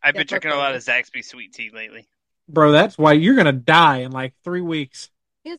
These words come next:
Speaker 1: energy drinks, like, every day.
Speaker 3: Yeah, but that
Speaker 2: Yeah.
Speaker 3: Zaxby sweet tea is probably, like, six Red Bulls worth of sugar.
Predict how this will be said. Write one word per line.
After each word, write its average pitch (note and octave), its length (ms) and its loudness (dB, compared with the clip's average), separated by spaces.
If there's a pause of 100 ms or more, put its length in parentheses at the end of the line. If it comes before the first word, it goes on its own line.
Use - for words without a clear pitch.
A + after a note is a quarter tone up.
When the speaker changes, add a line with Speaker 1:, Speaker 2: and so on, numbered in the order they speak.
(120)
Speaker 1:
energy C4 280 -12
drinks, G3 300 -8
like, G#3 160 -12
every A3+ 160 -6
day. A3 300 -10 (260)
Speaker 3:
Yeah, C4 160 4
but G3 180 -2
that B3 220 0
Speaker 2:
Yeah. G3+ 160 -2
Speaker 3:
Zaxby A#3 380 0
sweet B3 260 -10
tea C4 240 -6
is F#3+ 80 -4
probably, A3 300 -4
like, D#3+ 240 -6
six - 360 -10
Red F3+ 240 -6
Bulls D#3 280 -6
worth C#3+ 160 -8
of C3 80 -14
sugar. C#3 340 -8